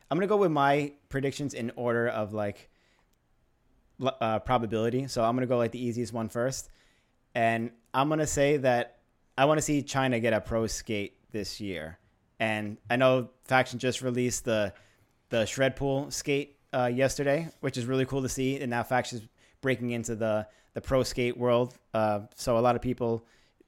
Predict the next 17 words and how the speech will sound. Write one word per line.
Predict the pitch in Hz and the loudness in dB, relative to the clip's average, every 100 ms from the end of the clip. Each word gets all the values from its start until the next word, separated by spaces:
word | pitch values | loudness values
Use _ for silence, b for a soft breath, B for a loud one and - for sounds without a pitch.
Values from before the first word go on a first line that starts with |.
| _ | _
are | 117 | 0
on | 117 | 2
the | 107 | 0
team, | 113 131 127 | -2 -2 0
obviously. | 120 123 117 139 139 139 _ _ _ | 0 0 -2 -4 -6 -8 _ _ _
And | 120 120 113 | -4 -4 -2
China | 156 151 | -2 -2
was | 131 | -2
one | 139 | -2
of | 123 | 0
the | |
later | 123 127 | 0 0
ones, | 117 113 | -2 -4
but | - 120 | 0 0
I | |
feel | 113 139 | 2 2
like | 127 113 | 4 2